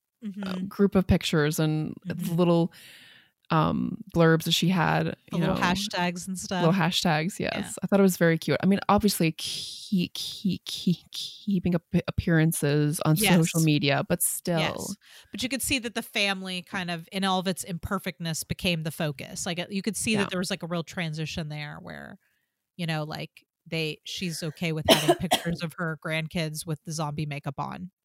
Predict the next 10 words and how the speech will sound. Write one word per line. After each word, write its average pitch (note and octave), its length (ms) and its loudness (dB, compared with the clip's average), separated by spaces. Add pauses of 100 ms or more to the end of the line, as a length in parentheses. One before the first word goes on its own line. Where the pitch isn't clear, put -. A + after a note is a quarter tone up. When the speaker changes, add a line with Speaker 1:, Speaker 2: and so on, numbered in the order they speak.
Speaker 2:
for E3+ 140 -2
their D3 120 -2
birthday. F#3+ 380 -4
Speaker 1:
Yeah. D#3 200 -2 (240)
Speaker 2:
You F#3+ 120 2
know? F#3 160 6 (580)
Speaker 1:
Yeah. - 180 0 (600)
Speaker 2:
Chris B3+ 200 -2
is A#3+ 100 -2
like, C4+ 160 2